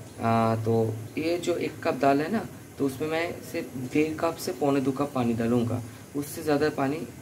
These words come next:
ज़रूरत नहीं है। अगर उससे ज़्यादा पानी होगा ना, तो, आ, दाल, आ, बाहर निकल आएगा व्हिसल से, व्हिसल, आ, व्हिसल का मुख अटक जाएगा and सेफ्टी वाल्व उड़ने का एक chance रहता है। तो बस वही पानी का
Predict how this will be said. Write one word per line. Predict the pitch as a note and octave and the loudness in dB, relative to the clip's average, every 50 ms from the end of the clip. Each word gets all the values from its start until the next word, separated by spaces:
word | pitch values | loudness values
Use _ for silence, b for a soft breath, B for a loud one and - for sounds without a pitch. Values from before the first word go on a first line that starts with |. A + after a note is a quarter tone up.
| - - - | -12 -4 2
ज़रूरत | B2 A#2+ B2 C3 D3 C3 - A#2 | 4 4 6 6 4 2 2 0
नहीं | G#2+ G#2 G#2+ | 0 0 0
है। | A2 | -2
अगर | - - C3 C#3 D#3+ | -2 -2 0 0 2
उससे | - - D3+ - - D#3 | 0 0 -4 -4 -6 -4
ज़्यादा | C#3 C3+ C3 C#3+ D#3 | -4 -2 -2 -2 -2
पानी | D#3 D#3 D3+ D#3 | -2 0 0 0
होगा | D3+ D3+ C3 C#3+ D3+ | 0 0 0 0 0
ना, | E3 F#3+ - - B B B B B B - | -2 -2 -4 -6 B B B B B B -2
तो, | - C3+ C3+ C3 C3 | 2 4 4 4 4
आ, | C3 - - B2 A#2+ A#2+ A#2 A#2 A#2 | 0 -2 -2 0 0 2 2 2 0
दाल, | A#2 - - B2 B2 C3 - - - - - - - - - - | -2 0 2 4 4 4 4 0 -4 -10 -12 -14 -14 -14 -12 -8
आ, | B2 A#2+ - - - A#2+ | -6 -6 -6 -8 -6 -2
बाहर | B2 B2+ B2+ D3 D3 | 0 2 2 4 4
निकल | C#3 C3 B2 B2+ A#2+ A#2+ | 4 4 4 4 2 2
आएगा | A#2 A2+ A2 A2 | 2 0 2 2
व्हिसल | A2+ B2 B2+ A#2 - C#3 B2+ | 4 4 2 2 4 2 2
से, | B2+ - C#3+ C#3+ C#3+ B B B B B B - | 2 2 2 0 0 B B B B B B -2
व्हिसल, | B2+ B2+ B2 C3+ C3 C3 B2+ B2 - B2 | 0 2 4 4 6 6 4 2 2 0
आ, | B2 A#2+ A#2+ | 0 2 2
व्हिसल | A#2+ A#2+ A#2+ - - B2+ B2+ B2 B2 B2+ A#2+ | 2 0 -2 -6 -2 0 0 2 2 0 0
का | B2+ C3 | 2 4
मुख | B2+ B2+ C3 B2+ B2+ B2+ | 6 6 6 6 4 2
अटक | C3 B2+ - C3 | 0 2 2 0
जाएगा | B2 B2+ B2+ B2 B2 B2 B2+ B2+ B2 - | 0 4 2 2 4 4 2 0 2 2
and | A#2+ A#2 | 0 0
सेफ्टी | A2+ A#2+ A#2 - A#2 | 0 -2 -2 0 0
वाल्व | A#2+ A#2 A#2 - - | 0 0 0 0 -2
उड़ने | A2+ A2 A2+ | 0 0 0
का | A2+ A#2 B2+ | 2 0 0
एक | - G#2+ G#2+ | -2 -2 -4
chance | - A2+ A2+ A2 A2 A2 | -4 -2 -2 -2 -2 -2
रहता | G2+ - - - - | -4 -6 -6 -10 -12
है। | - B B B B B B B B - | -12 B B B B B B B B -4
तो | B2+ | -4
बस | B2+ C#3+ E3+ D3+ - - - - - - - - - - - | 0 2 0 0 0 -4 -10 -12 -14 -16 -18 -18 -18 -12 -4
वही | - E3 F3 F#3 F3+ - - - - - | -2 0 0 0 -2 -6 -14 -18 -8 -4
पानी | - C#3 D3 D#3 E3 | -2 0 0 0 -2
का | - - F3 F3+ F3+ | -2 0 0 2 2